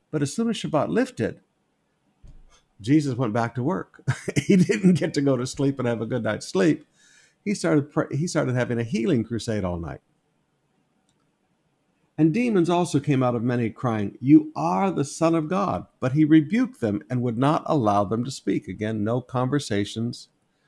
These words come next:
no conversations with demons, okay? No conversations. No conversation. There we go.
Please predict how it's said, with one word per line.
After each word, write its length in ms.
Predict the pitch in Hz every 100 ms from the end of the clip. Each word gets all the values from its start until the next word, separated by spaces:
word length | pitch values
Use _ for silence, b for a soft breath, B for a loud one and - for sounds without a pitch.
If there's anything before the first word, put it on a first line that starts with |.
| _ _ _ _
no 200 | - 135
conversations 800 | 175 170 160 156 - 135 131 127
with 140 | 120 104
demons, 600 | 92 90 - - - - _
okay? 260 | - 117 123 - _ _ _ _ _ _ _ _ _ _ _ _ _ _ _ _ _ _ _ _ _ _ _ _ _ _ _ _ _ _ _ _ 302 _ _ _ _ _ _ _ _ _ _ _
No 640 | - 127 160 175 175 170
conversations. 1300 | 160 156 147 139 131 135 113 - 85 76 - - - _ _ _ _ _ _ _ _ _ _
No 240 | 143 160
conversation. 880 | 160 143 143 131 120 - 170 156 123
There 260 | 113 127 123
we 120 | 98
go. 320 | - 64 -